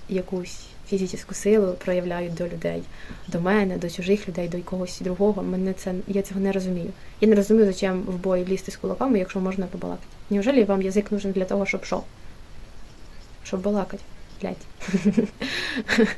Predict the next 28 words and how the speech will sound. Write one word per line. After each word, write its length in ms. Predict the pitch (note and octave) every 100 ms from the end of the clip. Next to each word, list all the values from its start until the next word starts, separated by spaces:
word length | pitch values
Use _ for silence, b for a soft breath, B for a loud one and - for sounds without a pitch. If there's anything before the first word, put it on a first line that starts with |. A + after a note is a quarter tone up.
| B B -
Можете 300 | A#3+ C#4 B3
на 140 | G#3+
суржику 380 | G#3+ A3+ G#3+ G3
балакати, 400 | F#3+ F#3+ G3 G3+
як 80 | -
я, 80 | F3+
можете 340 | G3 G#3+ -
розмовляти, 560 | G#3+ G#3 G3 G3 G3 G3
як 260 | F#3+ F#3
всі 300 | F#3+ F#3+ -
інші 220 | G3+ G3+ G3
на 80 |
українській 360 | F#3+ G3+ - G3+
мові, 200 | F#3+ F#3
як 120 | B3+
хочете. 400 | - A#3 G3 -
Ну, 100 | G3
сам 160 | G3 G#3
факт 220 | A#3+ -
в 20 |
тому, 180 | D4+ C#4
що, 280 | - G#3+ G#3 B B -
м, 280 | G3+ G3+ G#3 G#3+
с-, 120 | G#3 -
ну, 180 | G3+ F#3+ G3+
мені 180 | G3+ G#3
кажеться, 300 | G#3+ G#3 G3+
що, 340 | - G3 G3